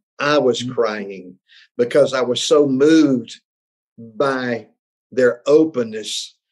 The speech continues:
Speaker 1: and their enthusiasm for the gospel and for the love of God. It's just thrilling to see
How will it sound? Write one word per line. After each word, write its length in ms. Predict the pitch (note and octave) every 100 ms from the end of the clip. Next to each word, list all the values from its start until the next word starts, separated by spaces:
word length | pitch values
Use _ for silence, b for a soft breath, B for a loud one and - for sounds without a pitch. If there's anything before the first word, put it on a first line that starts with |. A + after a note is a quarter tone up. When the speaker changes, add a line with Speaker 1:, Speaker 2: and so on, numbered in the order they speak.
| _ -
Speaker 1:
and 120 | B2
their 160 | B2+
enthusiasm 1120 | B2 A#2 - E3+ F3+ C3 C3 A#2 A2 - A2+ -
for 100 | A#2+
the 100 | G#2+
gospel 560 | G#2+ B2+ B2 - A2
and 100 | G#2+
for 80 | A2+
the 80 | A#2
love 260 | A2+ A#2+ G#2+
of 140 | G2
God. 400 | A2 A2 G2+ F#2+ _ _ _ _
It's 200 | D3+ D3
just 280 | G3 F#3+ -
thrilling 320 | D3+ C3+ A#2+
to 60 | G#2
see 300 | - B2